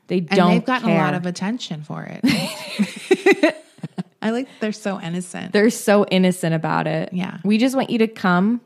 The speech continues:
Speaker 1: get our gas, and go."
Speaker 2: I would love, this is another thing I wanna learn more about. Like, who is the little innocent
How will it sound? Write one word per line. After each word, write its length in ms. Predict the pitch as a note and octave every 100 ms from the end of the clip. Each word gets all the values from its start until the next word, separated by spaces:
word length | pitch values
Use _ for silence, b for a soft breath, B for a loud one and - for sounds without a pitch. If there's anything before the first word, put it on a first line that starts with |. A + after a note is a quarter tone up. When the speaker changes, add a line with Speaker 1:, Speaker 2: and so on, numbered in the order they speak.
| -
Speaker 1:
get 160 | E3+
our 100 | G3
gas, 460 | A3 D#3+ D#3+ F#3+ -
and 160 | A#3 A#3+
go." 380 | C#4 - F3+ - b b b _ -
Speaker 2:
I 120 | G3+
would 160 | A#3 G#3+
love, 260 | G#3 G3+ G3 -
this 180 | G3+
is 120 | G#3 G#3
another 300 | G#3 G3 G#3
thing 160 | G3+
I 100 | G3
wanna 260 | F#3+ F#3+ F#3
learn 240 | F#3 G3+
more 180 | G3 G#3
about. 420 | A#3+ E3+ F2 - - _ -
Like, 160 | E3+
who 160 | - G3
is 120 | G3+
the 120 | G3+
little 260 | F#3 F3+ F3+
innocent 600 | F3 F3 F3 F3+ D#3+ D#3